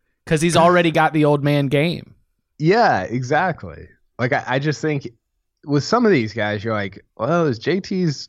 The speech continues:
Speaker 2: swing gonna play when he's, like, fifty-eight?" Doesn't
Speaker 1: Right.
Speaker 2: look like it.
Speaker 1: Right.
Speaker 2: I mean, he does, he has, I, I say that, he has really good, like, rhythm and cadence with his irons.
Speaker 1: But he puts a lot
Speaker 2: I
Speaker 1: on that leg.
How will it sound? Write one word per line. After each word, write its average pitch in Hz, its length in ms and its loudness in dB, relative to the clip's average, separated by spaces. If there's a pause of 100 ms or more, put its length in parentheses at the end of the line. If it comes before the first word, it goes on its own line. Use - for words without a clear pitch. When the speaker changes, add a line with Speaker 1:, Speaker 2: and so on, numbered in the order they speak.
(140)
Speaker 2:
swing 143 480 -2
gonna 139 220 0
play 131 380 2
when 113 120 0
he's, 104 320 -2
like, 87 240 -2
fifty-eight?" 127 840 -4 (180)
Doesn't - 180 4
Speaker 1:
Right. - 140 2
Speaker 2:
look - 220 0
like 73 260 -2
it. 120 300 -4
Speaker 1:
Right. 110 420 -2 (580)
Speaker 2:
I 160 60 0
mean, 180 100 4
he 180 100 4
does, 220 320 2
he 156 180 -2
has, 190 240 2 (120)
I, 120 280 -2
I 117 100 -2
say 113 280 -2
that, 87 200 -6
he 127 120 -2
has 139 220 2
really 104 640 -2
good, 92 640 -4
like, 92 240 -6
rhythm 98 800 0
and 90 180 -4
cadence 95 560 0
with 90 140 0
his 80 140 0
irons. 104 580 0
Speaker 1:
But 165 80 2
he 208 80 2
puts 233 220 0
a 175 60 2
lot 143 280 2
Speaker 2:
I - 20 2
Speaker 1:
on 139 100 0
that 127 180 0
leg. 120 500 0